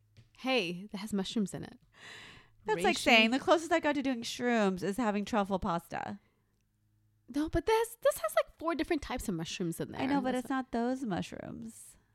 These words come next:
Speaker 1: Oh, it's not?
Speaker 2: No.
Speaker 1: But they do say that there's a calmness and all that stuff to 'em too,
Speaker 2: Okay.
Speaker 1: apparently.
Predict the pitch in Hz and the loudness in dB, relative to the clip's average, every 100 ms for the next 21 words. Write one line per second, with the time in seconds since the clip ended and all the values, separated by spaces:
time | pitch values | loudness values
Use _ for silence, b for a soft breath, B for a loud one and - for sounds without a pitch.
0 | _ 214 208 - 185 214 - _ 214 214 | _ -8 -8 -8 -10 -10 -12 _ -4 -2
1 | 202 190 175 175 - 196 196 b - 269 | -2 -4 -6 -8 -10 -12 -16 b -4 0
2 | 269 - 339 440 - 254 269 247 - 196 | 0 2 2 0 0 -4 -4 -6 -6 -6
3 | 190 - - 156 175 170 175 - 180 - | -6 -10 -8 -8 -6 -6 -6 -8 -10 -8
4 | - - - - - - - - - - | -8 -8 -10 -14 -16 -14 -12 -10 -10 -10
5 | 202 185 185 208 202 175 175 180 | -8 -6 -8 -4 -4 -2 -2 -4